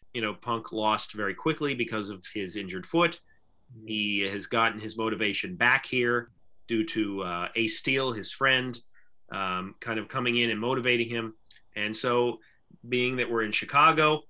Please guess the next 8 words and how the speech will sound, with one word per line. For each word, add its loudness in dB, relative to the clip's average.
C -4
M 0
Punk -4
comes -4
out 2
with -8
the -10
victory, 0